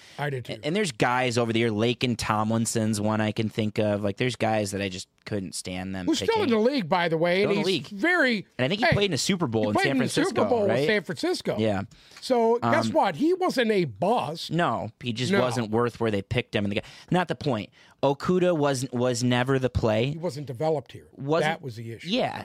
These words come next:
Speaker 2: and, and that's what I was gonna get to. The difference between him and a lot of other guys that, like, even Hawkinson, um, Okudah never said a bad word about the city. He never gave you anything to complain about. He just never panned out in the field, but you never heard about him in the
Speaker 1: Right.
Speaker 2: news.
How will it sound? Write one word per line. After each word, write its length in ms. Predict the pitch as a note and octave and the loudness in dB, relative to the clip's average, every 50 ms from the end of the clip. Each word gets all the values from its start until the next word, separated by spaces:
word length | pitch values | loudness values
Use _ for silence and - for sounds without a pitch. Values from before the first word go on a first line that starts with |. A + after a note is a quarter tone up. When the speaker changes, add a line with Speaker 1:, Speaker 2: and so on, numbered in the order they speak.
| - - | -4 -2
Speaker 2:
and, 200 | C3+ C#3 C#3+ - - | 0 0 0 0 0
and 160 | D3+ D3+ E3+ | 0 2 2
that's 180 | F#3 G3+ - G#3+ | 0 0 0 0
what 80 | A3 | 0
I 40 | G3+ | 0
was 100 | F#3+ D#3+ | 0 0
gonna 160 | F3 D#3 C3+ | 0 0 0
get 220 | A#2+ A#2 C#3+ - - | 0 0 0 0 0
to. 140 | - A#2 G#2 | -2 -2 0
The 100 | A2 A#2+ | 0 0
difference 380 | A2 C#3 E3 - - A#3+ A3+ | 0 0 -2 -2 -2 -4 -6
between 260 | - G3 - G3 D#3+ C3 | -6 -6 -4 -2 -2 0
him 320 | A2 A#2 A#2 A#2+ B2+ C3 | 0 0 0 2 2 2
and 80 | A#2 G#2+ | 2 2
a 40 | |
lot 240 | G#2 G#2 G#2 A2+ A2 | 2 2 2 2 2
of 100 | G#2+ G2+ | 2 0
other 240 | G2+ G2+ G#2+ A2 G#2+ | 0 0 0 0 0
guys 340 | A#2+ A#2 A#2 B2 B2 A#2 - | 0 0 2 0 0 -2 -2
that, 240 | - F#2+ G2+ - - | -2 -2 -2 -4 -4
like, 220 | F2+ G2 G2 F#2+ - _ _ - | -6 -6 -6 -6 -8 _ _ -12
even 240 | B2+ F3+ G#3 G#3 | -8 -6 -4 -4
Hawkinson, 720 | C3 - - A2 A2 - - G2+ G2 - - F#2+ E2+ D2 D#2+ - - - - - - _ _ _ - G#2+ | -4 -2 -2 -2 -2 -2 -4 -4 -4 -4 -4 -4 -6 -6 -8 -12 -14 -20 -20 -20 -20 _ _ _ -4 -2
um, 280 | G#2+ A2+ A2 A2 A2 - _ - | 0 0 0 -2 -4 -4 _ 0
Okudah 600 | B2+ B2+ - - - F#3 F#3+ F#3+ F#3+ E3+ C#3+ A#2+ | 0 0 0 -2 -2 0 0 2 2 2 0 0
never 380 | A2 G#2+ G#2+ A2+ C3+ D3 E3 | 0 0 0 0 0 -2 -4
said 220 | - - E3 D3 C#3+ | -4 -2 -2 -2 -2
a 20 | |
bad 340 | A#2+ A2+ G#2+ A2 A#2 A#2 A2 | 0 0 0 2 2 2 2
word 220 | G#2+ A2 A#2 A2+ | 0 0 0 0
about 220 | G#2 G2+ G2 - - | 0 -2 -4 -4 -6
the 60 | F2+ | -8
city. 480 | - - - A2+ A2+ B2 B2 B2 A#2+ E2+ | -6 -4 -2 -2 0 0 -2 -2 -4 -4
He 200 | - A#2 A2+ G#2+ | -6 -6 -4 -2
never 300 | G#2+ A#2+ C3 C#3 D#3 C#3+ | -2 -2 -2 -2 -4 -4
gave 260 | C3 B2+ C3+ C3+ B2 | -2 -2 -2 -2 -2
you 120 | A#2+ A2+ G#2+ | -2 -2 -2
anything 300 | A2 A#2 A#2+ A#2 A#2+ A2+ | -2 -2 -2 -2 -4 -4
to 100 | G#2 G#2 | -6 -6
complain 480 | - - G#2 F2+ - - G#2+ G#2+ A2 | -8 -10 -12 -12 -10 -8 -6 -4 -4
about. 320 | A#2 A2 G#2+ A#2 A#2 A2+ G2+ | -2 -2 -2 -2 -2 -2 -4
He 180 | - - - | -6 -8 -10
just 220 | D3+ F3+ G3+ - - | -8 -8 -6 -4 -2
never 320 | G#2+ A2+ C3 C#3 C#3+ C3 | 0 0 0 0 -2 -2
panned 400 | - - - - A#2+ A#2 A#2+ G#2+ | -2 -2 -2 -2 0 0 0 0
out 160 | G#2 A2 A#2+ | 0 0 0
in 80 | A2+ G#2 | -2 -4
the 80 | - - | -6 -8
field, 300 | - - A2 G2 F2 E2+ | -10 -8 -8 -6 -6 -6
but 100 | - - | -6 -6
you 100 | A#2 A2 | -6 -4
never 280 | B2 D#3+ F3+ F3 D3 | -4 -4 -4 -4 -4
heard 200 | B2 B2 A2 A#2 | -4 -2 -2 -2
about 300 | A#2 A2+ A#2 A2+ A#2+ A#2 | 0 -2 -2 -2 0 0
him 80 | A2+ G#2+ | 0 0
in 80 | G2+ | -2
the 80 | G2 F2+ | -2 -4
Speaker 1:
Right. 320 | F2 E2 G2 G#2+ G#2+ B2 | -6 -6 -4 -4 -2 -2
Speaker 2:
news. 220 | A2 A2 G#2+ - | -2 -2 -2 -4